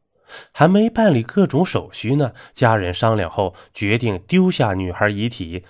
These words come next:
在灵堂不管了。这事情一过就是三年，恰巧也是传统习俗中的三周年。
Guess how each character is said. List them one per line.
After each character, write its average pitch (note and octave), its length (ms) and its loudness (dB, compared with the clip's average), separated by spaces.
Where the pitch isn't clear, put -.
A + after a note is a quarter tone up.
在 A2 140 0
灵 F2+ 280 -6
堂 A#2+ 280 -4
不 - 140 -10
管 - 260 -6
了。 F2+ 300 -12
这 D3 100 0
事 G#3 240 2
情 A#2+ 180 -2
一 G#2 220 -2
过 D3 300 2
就 G2 160 -6
是 - 140 -6
三 A2 260 0
年， F2+ 320 -8
恰 G#3+ 240 4
巧 B2+ 240 2
也 A2+ 100 2
是 C#3 160 0
传 C#3 260 0
统 G#2+ 220 -2
习 C#3 220 -2
俗 C#3 180 -4
中 D#3+ 180 -2
的 A#2+ 120 -4
三 F3+ 260 0
周 G#3+ 160 0
年。 A#2+ 300 -4